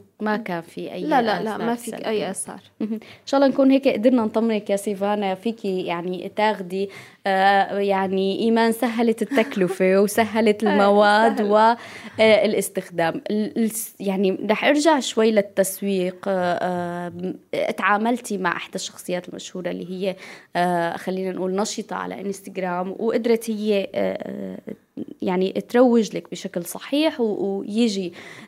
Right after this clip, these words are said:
Speaker 1: آه، مستفيدين أو عملاء. من بعدها كمان أنتي بدك تبقي عم تواكبي ال-، خلينا نقول، السوق، المنتجات. دائمًا في، لازم يكون في تجديد.
Speaker 2: طبعًا.
Speaker 1: لا، دائمًا لازم يكون عم تلبي ذوق العميل.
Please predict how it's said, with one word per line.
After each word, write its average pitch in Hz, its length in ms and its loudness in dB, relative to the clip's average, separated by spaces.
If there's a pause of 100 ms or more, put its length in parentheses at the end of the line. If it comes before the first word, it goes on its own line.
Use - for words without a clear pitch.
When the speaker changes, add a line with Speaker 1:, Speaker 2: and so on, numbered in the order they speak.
Speaker 1:
آه، 180 260 0
مستفيدين 185 800 -4
أو 196 180 0
عملاء. 170 440 -10 (400)
من 226 220 6
بعدها 240 520 2 (120)
كمان 262 540 2
أنتي 240 460 0
بدك 208 540 -4
تبقي 233 340 0
عم 175 220 -4
تواكبي 196 840 -2
ال-، 175 840 -6
خلينا 190 340 -4
نقول، 196 200 -2
السوق، 214 680 -2
المنتجات. 190 680 0
دائمًا 214 360 0
في، - 220 -10
لازم 208 300 2
يكون 202 220 -2
في 202 220 -6
تجديد. 185 560 -4
Speaker 2:
طبعًا. 233 400 -4
Speaker 1:
لا، 208 380 4
دائمًا 214 600 0
لازم 214 340 0
يكون 214 260 -4
عم 196 200 0
تلبي 202 460 -4
ذوق 196 340 0
العميل. 180 440 -10